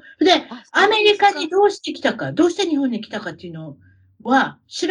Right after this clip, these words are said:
Speaker 1: べたところはですよ。
Speaker 2: はい。
Speaker 1: 毛皮がもてはやされてたんですよ。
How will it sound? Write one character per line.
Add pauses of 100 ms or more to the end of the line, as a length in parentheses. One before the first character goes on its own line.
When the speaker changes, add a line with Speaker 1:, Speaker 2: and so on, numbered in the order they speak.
Speaker 1:
べ
た
と
こ
ろ
は
で
す
よ。
Speaker 2:
は
い。 (760)
Speaker 1:
毛
皮
が (160)
も
て
は
や
さ
れ
て
た
ん
で
す
よ。